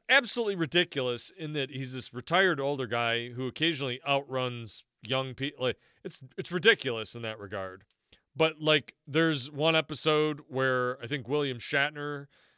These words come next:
uh, plays a creepo and he catches him. Um,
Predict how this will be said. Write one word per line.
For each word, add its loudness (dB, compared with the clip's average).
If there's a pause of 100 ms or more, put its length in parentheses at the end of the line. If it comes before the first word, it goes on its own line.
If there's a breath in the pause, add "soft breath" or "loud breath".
(120)
uh, 0
plays -2
a -6
creepo -2
and -10
he -6
catches -4
him. -6 (880 soft breath)
Um, 4